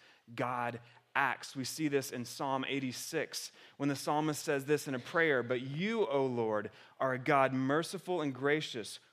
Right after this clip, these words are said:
quoting back to Exodus thirty-four yet again, "slow to anger and abounding in steadfast love and faithfulness. Turn to me and be gracious to me. Give your strength to your servant and save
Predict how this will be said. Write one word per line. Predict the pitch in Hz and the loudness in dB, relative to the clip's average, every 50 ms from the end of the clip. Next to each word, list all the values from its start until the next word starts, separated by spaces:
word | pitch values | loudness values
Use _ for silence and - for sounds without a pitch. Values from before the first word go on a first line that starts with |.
| _ | _
quoting | - - 165 160 170 165 147 | 0 4 6 6 6 6 4
back | 139 147 151 127 - | 6 6 4 4 2
to | - - - | 0 -2 -2
Exodus | 151 - - 160 151 139 - | -2 -2 -4 -6 -6 -6 -4
thirty-four | - 147 147 143 139 - 151 151 139 | -2 -2 -2 -2 -4 -4 -4 -2 0
yet | 135 139 131 | 0 0 0
again, | 139 131 151 143 127 120 | -2 -2 -2 -2 -2 -4
"slow | 117 - - 151 143 139 | -6 -8 -6 -4 -2 -2
to | - - | -2 -2
anger | 143 156 165 170 156 143 139 | -2 -2 -2 0 0 0 0
and | 127 123 | 0 -2
abounding | 120 117 139 135 139 135 131 127 | 0 0 0 0 0 -2 -4 -6
in | 123 | -8
steadfast | 120 - 165 147 131 123 143 135 127 - 160 | -8 -6 -6 -6 -4 -2 -2 -2 -2 -4 -4
love | 160 170 170 160 143 131 127 117 - - - - - | 0 2 4 4 4 2 0 -4 -12 -18 -20 -10 -6
and | - 131 123 | -6 -6 -2
faithfulness. | - 165 156 160 160 160 156 135 120 113 - - - - - _ - | 0 2 2 2 2 -2 -4 -4 -4 -4 -6 -10 -16 -20 -20 _ -10
Turn | - - 180 190 208 220 226 240 | -4 -2 0 0 2 0 0 -2
to | - - 208 | -4 -4 -4
me | 175 156 156 151 143 151 160 143 | -2 0 0 0 0 0 0 0
and | 104 139 | -2 -2
be | 135 139 135 | 0 -2 -2
gracious | 127 117 131 131 135 151 160 180 185 - - - 147 123 - - - - - - | -4 -6 -8 -4 -2 0 2 0 0 0 -4 -6 -6 -8 -8 -10 -12 -12 -12 -12
to | - - 123 | -12 -12 -10
me. | 113 110 104 95 87 - _ _ - - - - - 131 | -10 -10 -12 -14 -16 -18 _ _ -20 -20 -20 -20 -8 4
Give | 127 170 185 180 160 | 6 6 6 6 4
your | 156 151 143 | 0 0 0
strength | - - - - - 175 180 185 208 190 - - | -2 -4 -8 -6 -4 -4 -2 -2 -2 -4 -8 -12
to | - 160 | -8 -6
your | 143 131 127 | -4 -4 -4
servant | 120 - - - 170 165 165 165 175 - - | -6 -8 -6 -4 -2 -2 -2 -2 -4 -6 -6
and | 120 127 | -8 -10
save | 120 - - - - 160 147 160 170 170 170 170 127 | -8 -10 -8 -4 -2 -2 0 0 0 -2 -2 -4 -6